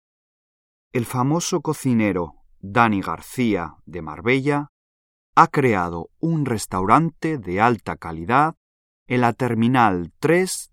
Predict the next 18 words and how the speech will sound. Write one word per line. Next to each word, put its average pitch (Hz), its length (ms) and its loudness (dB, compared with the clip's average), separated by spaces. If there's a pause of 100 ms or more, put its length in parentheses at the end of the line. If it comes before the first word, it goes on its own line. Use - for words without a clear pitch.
del 143 160 0
aeropuerto, 123 840 0 (800)
después 87 720 0
de 76 160 -14
su 107 240 -2
éxito 156 680 -4 (360)
con 202 220 4
los 113 140 4
restaurantes 123 1120 0
de - 180 -14
Sevilla 147 720 -4 (160)
y 170 180 -4
Cádiz. - 520 -6 (840)
En 139 140 2
el 131 120 4
menú, 156 440 2 (480)
los 101 180 -8
pasajeros 147 920 -4